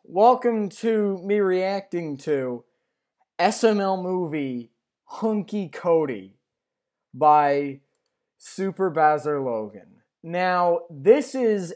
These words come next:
a puppet episode where instead of using the actual, like, stuffed animals, they're using the puppets. And it's been a while since that they've actually used the puppets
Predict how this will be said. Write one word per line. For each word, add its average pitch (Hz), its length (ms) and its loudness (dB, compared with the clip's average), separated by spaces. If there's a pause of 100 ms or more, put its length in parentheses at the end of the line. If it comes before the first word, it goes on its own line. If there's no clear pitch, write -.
a 156 420 0
puppet 185 680 -2 (800)
episode 131 640 -4
where 151 340 0
instead 156 320 -4
of 175 80 -6
using 180 460 -8
the 151 180 -2
actual, 147 680 -4
like, 127 320 -4
stuffed 143 340 -6
animals, 143 680 -10 (400)
they're 196 120 2
using 214 300 -2
the 170 80 -6
puppets. 139 560 -6 (500)
And 190 280 -6
it's 185 200 -2
been 285 480 -2
a 175 140 2
while 123 1040 0 (320)
since - 520 -10 (840)
that 175 140 0
they've 175 180 2
actually 170 400 2
used 165 680 -6
the 139 100 -4
puppets - 800 -8